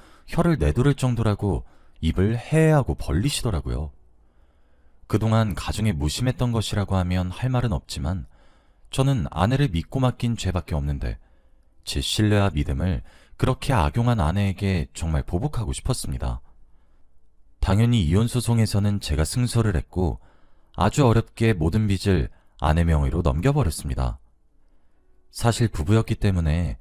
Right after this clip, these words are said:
보통 아내가 남편 몰래 대출을 받아 빚을 만들어도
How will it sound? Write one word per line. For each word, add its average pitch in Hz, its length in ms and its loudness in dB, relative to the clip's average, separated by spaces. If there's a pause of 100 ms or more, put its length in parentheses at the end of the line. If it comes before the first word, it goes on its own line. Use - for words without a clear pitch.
(360)
보통 113 560 0
아내가 110 380 2
남편 82 400 0
몰래 131 260 2
대출을 107 480 -2
받아 101 360 2
빚을 98 360 0
만들어도 78 720 -2